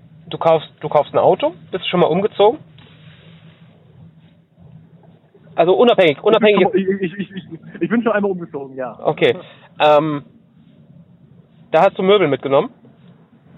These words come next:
Speaker 2: Ich hab Möbel mitgenommen, ja. Tatsächlich, äh, haben, ich bin mit einem Renault Espace gezogen, so gesehen, hab ich nie einen Laster oder sowas gebraucht, sondern das hat alles gut gepasst.
Speaker 1: Okay, das heißt, ähm, aber du fährst jetzt keinen Espace mehr, oder?
Speaker 2: Das hab ich gerade kurz nicht verstanden.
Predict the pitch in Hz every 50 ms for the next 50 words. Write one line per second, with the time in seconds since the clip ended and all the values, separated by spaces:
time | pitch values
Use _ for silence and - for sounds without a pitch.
0 | - - - - - - 139 147 185 180 - 175 180 170 156 147 - - 139 131
1 | 123 127 139 147 147 151 151 185 185 170 - - 165 170 170 165 160 151 160 180
2 | 175 165 156 160 156 156 160 147 - 175 180 175 165 170 - - 160 156 160 147
3 | 160 160 165 170 165 170 - 170 175 175 - - - 165 - - 165 165 - -
4 | 151 156 156 - 156 151 147 147 151 165 - 160 175 156 147 156 165 - - 160
5 | 147 143 147 151 151 135 123 123 127 143 156 160 160 160 151 135 139 156 135 147
6 | 147 - - 131 131 127 123 - - 107 - - - - - - - - - -
7 | - - - - - - 185 - 180 156 135 117 - - - - - - - -
8 | 170 160 - 170 180 202 196 - - - - - - 165 160 160 - - - -
9 | - - - - - - - - - - 170 165 170 196 175 - 196 202 180 202
10 | 190 170 - - 190 185 175 165 156 - - 175 156 - 127 117 113 104 123 151
11 | 196 - - - _ - _ _ _ - - - - - - - _ _ - _
12 | _ _ _ _ - - - _ - _ - - 135 147 160 175 190 180 - 180
13 | 170 147 175 185 180 180 185 - 196 - 208 220 359